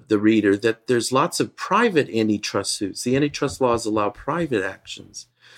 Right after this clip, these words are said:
And those private actions are just full of what we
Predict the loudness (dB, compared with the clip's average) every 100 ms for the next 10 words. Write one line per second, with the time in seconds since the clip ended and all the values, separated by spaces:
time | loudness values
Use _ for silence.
0 | -20 -20 _ -4 0 0 0 -4 0 2
1 | 4 4 2 -2 -4 -4 -4 -2 -2 -4
2 | 0 2 6 4 2 -12 -20 _ _ _
3 | -6 -6 -4 -4